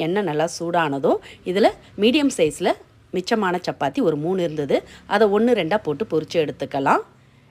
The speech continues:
இது மாதிரி போட்டு நல்லா எண்ணெயில முழுகிற அளவுக்கு போட்டு பொரிச்சு எடுத்துக்கங்க.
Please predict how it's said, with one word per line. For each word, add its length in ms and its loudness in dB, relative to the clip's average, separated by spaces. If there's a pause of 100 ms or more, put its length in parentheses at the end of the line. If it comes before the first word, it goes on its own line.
இது 160 -2
மாதிரி 200 2 (100)
போட்டு 280 2 (680)
நல்லா 240 2
எண்ணெயில 280 4
முழுகிற 320 0
அளவுக்கு 340 -2 (140)
போட்டு 260 -4
பொரிச்சு 300 -2
எடுத்துக்கங்க. 520 -4